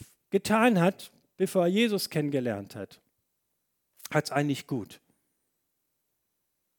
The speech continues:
Ist auch viel schöner, ne? Wenn man nicht eine ri-, ewige lange Litanei aufzählen muss, was alles, was man alles Böses getan hat, bis man Jesus kennengelernt hat.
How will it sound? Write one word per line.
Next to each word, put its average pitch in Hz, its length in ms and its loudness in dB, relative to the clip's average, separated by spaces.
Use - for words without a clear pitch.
Ist 180 140 -2
auch 202 100 0
viel 226 200 -2
schöner, 190 480 2
ne? 170 280 2
Wenn 180 120 0
man 175 160 0
nicht 180 200 -2
eine 165 200 -2
ri-, 170 200 -2
ewige 185 340 0
lange 170 300 -4
Litanei 156 600 -2
aufzählen 156 440 -2
muss, 160 180 -6
was 156 100 -2
alles, 143 260 -8
was 151 160 -6
man 156 120 -6
alles 147 180 -6
Böses 156 380 -2
getan 120 360 -6
hat, 120 100 -4
bis - 160 -10
man 135 120 -2
Jesus 131 320 -6
kennengelernt 107 640 -12
hat. 107 180 -20